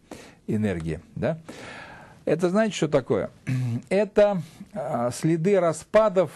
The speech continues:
э, в кристаллах, в естественных породах. Вот там что-то происходило, разрушалось, появлялись дефекты в кристаллической структуре, вот они есть.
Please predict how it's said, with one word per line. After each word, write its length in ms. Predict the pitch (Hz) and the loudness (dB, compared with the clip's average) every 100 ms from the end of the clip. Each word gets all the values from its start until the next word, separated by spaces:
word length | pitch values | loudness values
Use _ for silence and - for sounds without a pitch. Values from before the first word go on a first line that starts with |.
| - | -6
э, 60 | |
в 600 | - 135 127 147 170 165 | 0 0 0 2 2 0
кристаллах, 720 | 143 160 160 165 123 90 - _ _ _ _ _ _ _ _ _ - 123 | 0 -2 2 2 2 -2 -10 _ _ _ _ _ _ _ _ _ -12 -4
в 100 | 127 | -2
естественных 580 | 143 - 160 - 135 | -2 0 -2 -2 -6
породах. 480 | - 139 131 95 - - - - - - | 0 2 2 -2 -12 -20 -18 -16 -14 0
Вот 180 | 151 160 | 0 2
там 160 | 170 | 0
что-то 300 | 151 175 160 | 2 0 0
происходило, 640 | 139 160 151 - 165 214 185 | 0 -2 0 0 2 2 2
разрушалось, 760 | 147 135 143 - 208 180 - - - - | 0 0 -2 2 2 2 -4 -16 -20 -8
появлялись 460 | - 143 160 185 151 | -2 0 2 0 0
дефекты 680 | 135 160 175 160 - 113 82 | -2 0 2 0 0 -4 -4
в 40 | - | -4
кристаллической 680 | 117 - 123 117 98 - | -6 -2 -2 -2 -4 -6
структуре, 500 | 110 139 120 - 190 | -4 -4 -4 0 0
вот 240 | 123 139 135 | 0 -2 -2
они 200 | 120 120 | -2 -2
есть. 280 | 104 95 | -2 -4